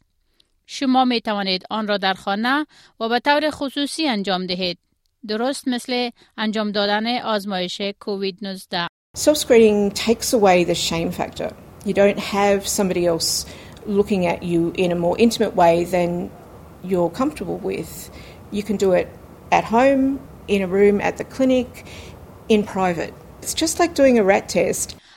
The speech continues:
Speaker 1: هر سال در استرالیا دوصد نفر بعد از مبتلا شدن به سرطان رحم جانهایشان را از دست می‌دهند و بر اساس گفتهٔ خانم برنز،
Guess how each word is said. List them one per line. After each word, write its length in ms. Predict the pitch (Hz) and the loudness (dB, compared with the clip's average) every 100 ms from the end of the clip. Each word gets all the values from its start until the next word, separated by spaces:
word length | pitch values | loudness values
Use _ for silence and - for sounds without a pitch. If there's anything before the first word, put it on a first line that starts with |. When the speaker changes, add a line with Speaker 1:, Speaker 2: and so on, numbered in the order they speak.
| _ | _
Speaker 1:
هر 140 | 277 285 | 0 0
سال 260 | - 330 | 0 0
در 160 | 311 302 | 2 2
استرالیا 560 | 285 - 277 254 269 | 0 0 -2 0 0
دوصد 380 | 262 247 - 233 214 | -2 -2 0 -2 0
نفر 300 | 196 233 233 | -4 -2 -2
بعد 280 | 214 269 | 2 2
از 140 | 277 254 | 2 -4
مبتلا 400 | 240 - 220 214 | -6 -4 -4 -4
شدن 400 | - 196 214 233 | -4 -2 -2 -2
به 120 | 233 | -4
سرطان 500 | - 220 208 208 202 | -4 -4 -4 -4 -4
رحم 400 | 202 196 208 226 | -4 -2 -2 -4
جانهایشان 680 | 214 196 190 196 202 202 196 | -4 -4 -2 -4 -4 -6 -4
را 140 | 196 | -4
از 220 | 190 190 | -4 -4
دست 300 | 185 185 - | -4 -6 -6
می‌دهند 540 | 190 180 175 185 185 180 _ _ _ _ _ 226 | -10 -8 -6 -6 -8 -12 _ _ _ _ _ -4
و 60 | |
بر 160 | 202 196 | 0 0
اساس 360 | 196 262 254 | 0 -2 -4
گفتهٔ 440 | 240 214 - 220 208 | -4 -6 -4 -2 -2
خانم 400 | - 202 202 190 | -2 -4 -4 -4
برنز، 500 | 202 202 240 269 | -4 -2 -4 -6